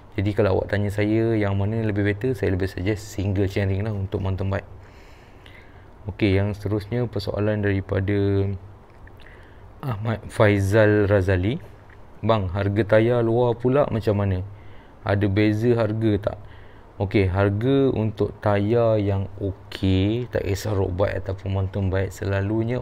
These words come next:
on market yang berkualiti, yang okey, selalunya lebih kurang dalam tujuh puluh, lapan puluh ringgit ke atas untuk satu biji.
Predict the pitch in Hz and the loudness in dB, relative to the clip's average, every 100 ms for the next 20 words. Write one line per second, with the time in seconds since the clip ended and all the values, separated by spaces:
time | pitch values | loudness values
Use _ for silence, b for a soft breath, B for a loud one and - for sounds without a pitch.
0 | - 101 101 98 - - 98 104 - B | -4 -4 -2 -2 -4 -4 -2 -2 -4 B
1 | B B B - 101 98 98 98 95 92 | B B B -8 -2 0 0 2 0 0
2 | - 110 117 110 95 98 98 113 101 98 | -2 -2 0 0 -2 -6 -4 -4 -2 -2
3 | 98 104 98 95 98 98 104 98 98 98 | -2 0 0 0 -2 -2 -2 -2 -2 -2
4 | 104 104 95 104 104 101 98 101 90 98 | -2 0 -2 -2 -2 -2 -4 -6 -6 -4
5 | 101 101 - - 98 95 123 - - B | -4 -6 -12 -6 -2 -2 -2 -4 -8 B
6 | B B B - - 120 110 104 101 - | B B B -12 -2 0 0 -2 -4 -2
7 | 110 - - 98 98 110 - - 98 - | -4 -4 -10 -6 -4 -6 -6 -6 -4 -2
8 | 98 92 104 | -2 0 -4